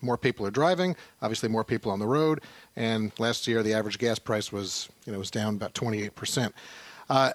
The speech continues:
<clears throat> something else, I know we've talked about Oscar Munoz, uh, you know, Mary and Rudy on the show a lot, and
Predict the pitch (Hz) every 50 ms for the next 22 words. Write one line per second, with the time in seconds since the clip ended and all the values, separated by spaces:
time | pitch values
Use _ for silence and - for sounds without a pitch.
0 | - - 170 - - 240 214 - 196 190 214 196 - - - 165 170 190 180 185
1 | 165 - - 185 180 - 175 160 170 165 156 151 - 156 175 - - - 170 147
2 | 156 170 185 180 165 143 135 131 - - - 135 131 131 135 135 127 127 127 123
3 | 110 123 127 117 123 120 127 131 127 123 123 127 131 127 127 123 123 131 139 131
4 | 127 123 120 120 123 117 - - 143 123 120 117 117 120 123 139 147 143 127 123
5 | 123 120